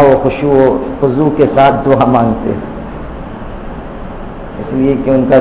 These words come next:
کام مکمل نہیں ہوتا تو وہ دعا کرتے ہیں کہ اللہ تعالیٰ ایک دن بڑھا دیجیے۔ وہ اپنی دنیا کے لیے مانگتے ہیں، ہم اپنے دین کے لیے مانگیں۔ ہم اس لیے مانگیں تاکہ اللہ ایک دن کے روزے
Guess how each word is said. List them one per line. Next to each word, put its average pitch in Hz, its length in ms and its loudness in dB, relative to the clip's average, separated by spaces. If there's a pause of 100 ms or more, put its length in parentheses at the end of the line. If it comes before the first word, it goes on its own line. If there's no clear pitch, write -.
کام 139 280 4
مکمل 135 500 2
نہیں 147 160 4
ہوتا 135 320 4 (560)
تو - 100 -6
وہ 123 120 2
دعا 131 200 8 (120)
کرتے 131 300 2
ہیں 127 160 2
کہ 123 60 2
اللہ 120 340 4
تعالیٰ 120 260 4
ایک 117 220 2
دن 117 200 2
بڑھا 117 220 4 (100)
دیجیے۔ 110 320 -2 (800)
وہ 131 80 6
اپنی 139 360 4
دنیا 151 320 2 (120)
کے 160 80 4
لیے 151 160 6 (100)
مانگتے 143 360 2
ہیں، 156 140 2
ہم 143 120 0
اپنے 131 240 0 (120)
دین 135 300 6
کے 123 80 4
لیے 117 140 4
مانگیں۔ 104 380 -2 (1040)
ہم 127 100 2
اس 127 200 2
لیے 147 240 4
مانگیں 139 460 4
تاکہ 135 300 4
اللہ 127 380 6 (880)
ایک 123 240 4
دن 135 220 2
کے 131 120 4
روزے 127 380 4